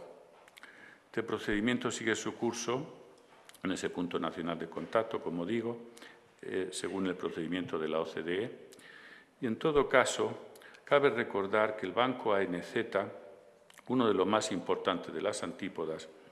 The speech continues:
hace amplio uso en su gestión de imagen de su adhesión a los llamados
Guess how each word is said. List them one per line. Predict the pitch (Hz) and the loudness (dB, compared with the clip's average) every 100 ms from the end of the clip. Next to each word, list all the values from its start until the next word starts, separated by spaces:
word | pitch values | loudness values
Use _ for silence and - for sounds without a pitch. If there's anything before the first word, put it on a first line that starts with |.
| - - | -20 -2
hace | 123 131 135 | 0 0 0
amplio | 117 117 95 95 | 0 -2 -2 -2
uso | 113 - | -2 -4
en | - | -8
su | - | -8
gestión | - - - 113 | -12 -10 -4 -4
de | 98 | -2
imagen | 85 90 - 80 - - - - _ _ _ - - | -4 -4 -4 -8 -10 -18 -20 -20 _ _ _ -20 -14
de | - 90 | -6 -4
su | 95 | 0
adhesión | 82 85 - 127 107 90 - - - - - | 0 0 -2 0 0 0 -6 -16 -20 -20 -6
a | |
los | 98 90 | -4 -2
llamados | 92 101 98 95 90 - | -2 0 2 0 -2 -4